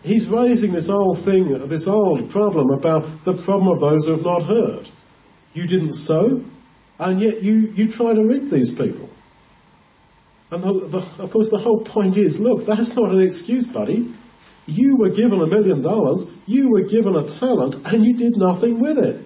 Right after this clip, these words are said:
Just start bleating and blithering on about,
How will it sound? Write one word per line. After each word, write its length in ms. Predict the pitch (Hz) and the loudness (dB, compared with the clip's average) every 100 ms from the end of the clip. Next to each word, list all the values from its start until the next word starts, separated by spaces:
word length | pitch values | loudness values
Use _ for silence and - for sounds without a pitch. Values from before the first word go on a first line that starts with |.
| - _ _ | -20 _ _
Just 240 | 285 254 | -10 -6
start 300 | - 208 135 | -2 -2 -2
bleating 520 | 127 131 214 254 208 160 | -6 -2 0 0 0 0
and 140 | 120 | -2
blithering 480 | 123 208 214 165 143 | 0 0 2 2 2
on 540 | 180 139 101 143 - - - - | 2 0 -2 -6 -8 -16 -20 -6
about, 560 | 156 165 175 175 147 | -4 -2 0 0 0